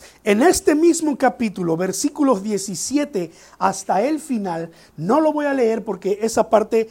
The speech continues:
sí que está larga, pero voy a ir dando algunos detalles en la Escritura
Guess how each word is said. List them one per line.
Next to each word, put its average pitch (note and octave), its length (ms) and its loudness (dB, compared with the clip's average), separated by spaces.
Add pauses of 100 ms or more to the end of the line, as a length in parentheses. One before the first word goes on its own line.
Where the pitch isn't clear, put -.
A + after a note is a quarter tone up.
(140)
sí C#4+ 440 -2
que C4 220 -4
está G#3+ 320 -4
larga, F3 440 -6
pero F#3 280 -8 (240)
voy A3+ 180 0
a B3 80 2
ir B3+ 160 0
dando B3+ 240 0
algunos A#3 340 2
detalles A#3 640 2 (680)
en F3 140 -2
la F3+ 60 0
Escritura F#3 580 -2